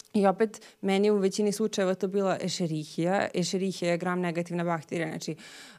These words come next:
a, to, ona zahteva poseban pristup, posebne lekove, ali moja Escherichia je postala rezistentna na, ono, većinu lekova koji su za gram-negativne bakterije od česte upotrebe. I onda sam morala, ono, da tražim druge načine. I, mm,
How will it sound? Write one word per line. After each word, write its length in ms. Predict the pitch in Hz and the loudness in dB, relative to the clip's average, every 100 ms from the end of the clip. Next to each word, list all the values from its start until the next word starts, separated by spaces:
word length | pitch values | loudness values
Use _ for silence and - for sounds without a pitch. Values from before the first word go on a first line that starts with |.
| - | -2
a, 360 | 165 160 160 165 | 2 4 2 -2
to, 200 | - 185 175 180 175 175 170 - | -2 2 4 4 2 2 0 0
ona 240 | 175 175 | 0 2
zahteva 380 | 165 147 - 180 | 0 0 0 0
poseban 640 | 175 147 - 170 180 175 | 0 -2 0 0 0 0
pristup, 380 | 175 185 170 180 | 2 0 0 -4
posebne 360 | 170 156 175 180 | -2 -2 -2 0
lekove, 380 | 175 170 170 156 | 0 0 -2 0
ali 180 | 165 | 0
moja 280 | 180 185 185 | 0 2 0
Escherichia 420 | 180 180 185 185 | 0 -2 -4 -2
je 40 | 175 | -2
postala 480 | 170 170 - 180 180 | -2 -2 -2 -2 0
rezistentna 680 | 180 190 - 247 233 220 | -2 -4 -2 0 0 0
na, 140 | 208 190 | 0 0
ono, 340 | 180 175 170 160 | 2 2 2 -2
većinu 380 | 175 175 196 196 | -2 -2 0 0
lekova 340 | 190 220 208 | 0 0 -2
koji 200 | 196 175 | 0 -2
su 120 | 175 | -2
za 120 | 170 | -4
gram-negativne 640 | 170 180 175 170 175 175 170 | 0 0 0 0 -2 -4 -2
bakterije 400 | 170 165 180 175 | 0 -2 -2 -2
od 80 | 175 | -2
česte 320 | 180 170 185 | -2 -2 -2
upotrebe. 560 | 175 156 151 143 151 175 - - - | -2 -4 -4 -6 -6 -8 -10 -20 -6
I 120 | 175 | -2
onda 120 | 180 175 | -2 -2
sam 180 | 202 | 0
morala, 300 | 190 190 190 175 | 2 2 2 0
ono, 160 | 165 135 | -2 -4
da 140 | 170 156 | -10 -4
tražim 360 | 185 175 180 | 0 0 0
druge 260 | 170 175 180 | -2 -2 0
načine. 480 | 165 156 180 196 214 - - 214 - | -2 -4 -4 -4 -6 -12 -18 -20 -8
I, 360 | 196 190 190 190 | -2 2 2 2
mm, 320 | 196 190 175 | 0 0 -2